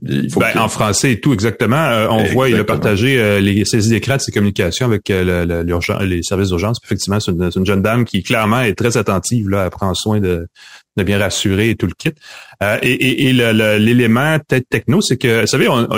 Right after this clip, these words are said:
Speaker 2: on, les gouvernements dépensent des milliards pour essayer de brancher tout le monde à l'Internet haute vitesse
Speaker 1: Mm.
Speaker 2: partout dans, dans, dans les endroits plus reculés, puis c'est correct. Mais, euh, même si on n'a pas nécessairement besoin de réseau cellulaire, peut-être, euh, trouver une formule pour avoir une, tu sais, une couverture d'urgence comme ça partout, euh,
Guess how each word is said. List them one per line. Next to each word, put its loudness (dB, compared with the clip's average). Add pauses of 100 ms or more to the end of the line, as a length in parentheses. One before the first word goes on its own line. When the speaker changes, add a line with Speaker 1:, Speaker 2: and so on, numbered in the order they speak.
(200)
Speaker 2:
on, 0
les 0
gouvernements 2
dépensent 2
des 4
milliards 2
pour 0
essayer 0
de -2
brancher 0
tout 0
le 2
monde 2
à 2
l'Internet 0
haute 0
vitesse -4
Speaker 1:
Mm. -4
Speaker 2:
partout 0
dans, 0
dans, -2
dans 0
les -2
endroits -2
plus -4
reculés, -2
puis -4
c'est -2
correct. -2 (640)
Mais, 0
euh, 0 (600)
même 0
si -2
on 0
n'a 0
pas -2
nécessairement 0
besoin 2
de 0
réseau 2
cellulaire, -2
peut-être, -4
euh, 0
trouver 0
une 2
formule 0
pour -4
avoir 0
une, -2
tu -12 (280)
sais, -2
une 0
couverture 0
d'urgence -2
comme -4
ça -4
partout, -4
euh, -2